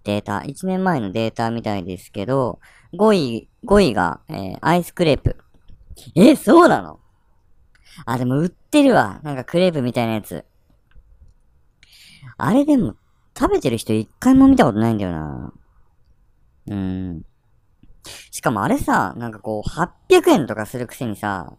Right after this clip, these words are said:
どうせこう、人差し指ぐらいの大きさなんでしょ？ちょっとなぁ。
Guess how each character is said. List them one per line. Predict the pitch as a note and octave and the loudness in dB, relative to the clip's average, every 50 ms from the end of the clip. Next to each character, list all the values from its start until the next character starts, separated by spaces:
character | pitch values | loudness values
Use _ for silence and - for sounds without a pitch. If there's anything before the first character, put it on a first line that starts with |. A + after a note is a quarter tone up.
| - - | -20 -16
ど | C3+ C3+ F#3+ A3+ B3+ C4+ C4 C4 | -6 -2 2 4 4 6 6 4
う | B3+ A#3 | 4 2
せ | B3 A3 | 0 -2
こ | G3+ G#3+ G#3+ G#3 | 0 0 0 0
う、 | |
人 | G3 - - A#3 A3+ | -2 -4 -6 -6 -6
差 | A3+ A#3+ A#3+ A#3+ | -4 -4 -6 -6
し | - - A#3+ A#3 A3+ | -4 -4 -4 -2 -2
指 | A3+ A3 G3+ A3 G#3+ | -2 -2 -2 -2 -2
ぐ | G3+ A3 | 0 0
ら | G#3+ E3 | 0 0
い | B2 | 0
の | A#2 G#2+ G#2 A2 | -2 -4 -4 -6
大 | A#2 - | -6 -8
き | - - | -8 -8
さ | C#3 B2+ B2 | -6 -4 -4
な | B2 A#2+ | -2 -4
ん | A#2 | -4
で | G#2 F2+ | -6 -8
し | E2+ F2 | -8 -10
ょ？ | E2+ F#2 A2+ C#3+ - - _ _ _ _ _ _ _ _ _ _ _ _ _ _ _ _ _ _ _ _ _ _ _ _ _ _ | -12 -12 -14 -16 -18 -20 _ _ _ _ _ _ _ _ _ _ _ _ _ _ _ _ _ _ _ _ _ _ _ _ _ _
ち | - - G#2 | -12 -8 -4
ょ | G#2+ A2+ B2+ D3 F3+ A3 B3+ | -2 0 2 2 2 2 2
っ | C4 - _ _ _ _ | -2 -4 _ _ _ _
と | - E3+ C#3 | -6 -6 -4
な | B2 A#2 A2+ G#2+ G#2+ G#2 G2+ G2+ G2+ G2+ G2+ F#2+ G2+ G2+ G#2+ - - - - - - - - - | -4 -4 -6 -6 -6 -8 -8 -8 -10 -10 -12 -12 -14 -14 -14 -16 -18 -20 -20 -20 -20 -20 -12 -8
ぁ。 | A#3+ A3 - C#4 B3 A#3 - G#3+ F3+ F3 | -8 -4 0 0 0 0 0 -2 -4 -6